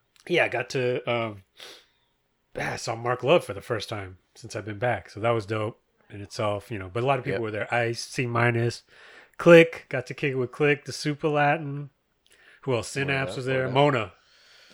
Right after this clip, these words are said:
Speaker 1: Chopping it up with Mona for a long time. A bunch of other folks. And then some folks that I never, like, I never met Battle Cat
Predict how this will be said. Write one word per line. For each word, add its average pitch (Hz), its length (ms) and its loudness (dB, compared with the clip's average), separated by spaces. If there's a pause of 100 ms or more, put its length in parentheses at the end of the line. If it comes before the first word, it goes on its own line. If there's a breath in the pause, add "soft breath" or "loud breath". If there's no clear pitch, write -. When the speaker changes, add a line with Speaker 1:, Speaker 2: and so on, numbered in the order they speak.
(480 loud breath)
Speaker 1:
Chopping 123 320 -2
it 117 100 -4
up 113 100 -6
with 107 120 -10
Mona 110 260 -4
for 113 160 -10
a 110 80 -4
long 104 240 -6
time. 101 440 -10 (560)
A 120 60 -20
bunch 107 220 -6
of 104 60 -4
other 101 100 -6
folks. 101 260 -12
And 151 80 0
then 156 100 0
some 147 140 -4
folks 131 300 0
that 117 80 0
I 113 80 2
never, 107 540 -2
like, 98 240 -6 (280)
I - 120 -2
never 110 360 -2
met 110 200 -6
Battle 120 200 -4
Cat 95 280 -16